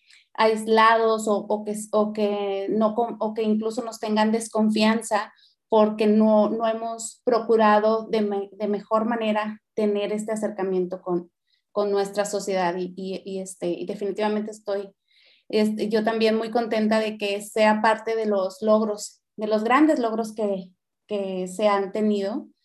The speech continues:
en esta comunidad de científicas me-, eh, científicas mexicanas. Y también muy des-, muy destacable el apoyo, eh, que han podido lograr para becas, porque, pues, en estos momentos igual de crisis mundial,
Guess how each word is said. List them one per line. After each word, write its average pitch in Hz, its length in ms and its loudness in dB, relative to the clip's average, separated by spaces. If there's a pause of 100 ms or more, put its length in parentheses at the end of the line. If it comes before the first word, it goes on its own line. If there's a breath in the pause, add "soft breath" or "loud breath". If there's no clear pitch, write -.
(340)
en 208 200 -2
esta 214 440 0
comunidad 202 380 0
de 190 100 -6
científicas 214 640 -4
me-, 196 380 -4
eh, 190 300 -10 (640)
científicas 220 600 -4
mexicanas. 190 800 -4 (400)
Y 262 160 0
también 277 320 6
muy 359 100 10
des-, 359 280 2
muy 311 180 8
destacable 311 600 0
el 302 100 2
apoyo, 240 500 -4 (580)
eh, 196 460 -6
que 208 100 -6
han 208 220 -2
podido 240 340 -2
lograr 214 480 0 (380)
para 214 260 4
becas, 202 580 -4 (360)
porque, 208 800 2
pues, 233 160 0
en 254 100 4
estos 254 240 2
momentos 277 460 2
igual 240 520 0
de 214 300 -2
crisis 247 440 -2
mundial, 214 540 -2